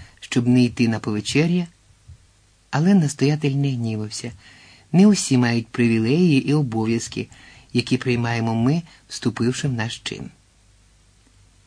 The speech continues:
Поки ченці виходили, я затримався трохи помишкувати у кухні, де готувалися зачиняти на ніч.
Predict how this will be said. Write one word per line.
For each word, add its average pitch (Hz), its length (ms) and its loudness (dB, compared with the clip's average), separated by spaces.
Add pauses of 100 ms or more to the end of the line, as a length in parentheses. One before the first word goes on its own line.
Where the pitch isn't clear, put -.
(600)
Поки 185 240 2
ченці 170 400 0
виходили, 160 520 2
я 131 120 2
затримався 120 580 -2
трохи 139 360 -2 (580)
помишкувати 110 760 2
у 104 80 -6
кухні, 101 480 -8 (680)
де 127 220 2
готувалися 131 760 0 (440)
зачиняти 127 640 -2
на 135 140 -2
ніч. 98 400 -8